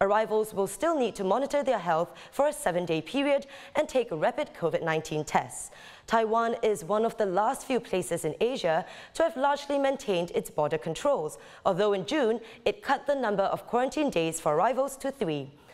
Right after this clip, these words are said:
Meanwhile, Japan had also earlier announced that it will resume visa-free travel and allow individual tourists to enter the country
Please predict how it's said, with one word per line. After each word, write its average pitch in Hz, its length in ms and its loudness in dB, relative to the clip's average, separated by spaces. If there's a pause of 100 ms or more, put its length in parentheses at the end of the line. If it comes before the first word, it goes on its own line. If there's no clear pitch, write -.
(200)
Meanwhile, 214 520 2 (240)
Japan 269 360 2
had 254 240 2
also 269 440 0
earlier 170 280 2
announced 226 460 0
that 190 220 -2
it 220 140 -2
will 247 260 0
resume 202 380 0
visa-free 247 580 -2
travel 240 460 0 (360)
and 330 140 2
allow 233 340 2
individual 226 480 0
tourists 262 420 0
to 311 160 0
enter 214 220 0
the 190 80 -2
country 247 520 -2